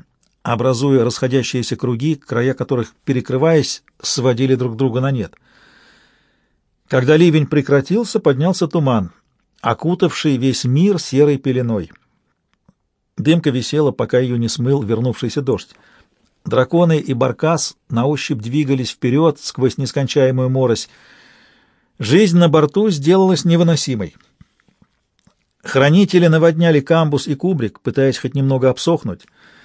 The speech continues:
но сырость заползала во все щели. Скудную пищу приходилось есть холодной, сухого топлива не хватало даже на слабый огонь в печи. Хотя в открытую никто не ссорился, раздражение нарастало.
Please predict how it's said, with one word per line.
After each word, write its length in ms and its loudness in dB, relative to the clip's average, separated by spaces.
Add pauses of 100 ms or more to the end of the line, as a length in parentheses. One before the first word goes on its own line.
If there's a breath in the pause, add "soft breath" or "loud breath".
(380 soft breath)
но 140 0
сырость 640 2
заползала 640 0
во 100 2
все 180 -4
щели. 400 -8 (1080)
Скудную 480 0
пищу 320 -2
приходилось 520 0
есть 180 -4
холодной, 600 0 (200)
сухого 400 -2
топлива 360 0
не 120 -4
хватало 400 0
даже 260 0
на 140 -2
слабый 340 2
огонь 220 0
в 60 -12
печи. 360 -12 (1200 soft breath)
Хотя 400 0
в 60 4
открытую 560 2
никто 280 0
не 120 0
ссорился, 640 -2 (220)
раздражение 640 2
нарастало. 560 -4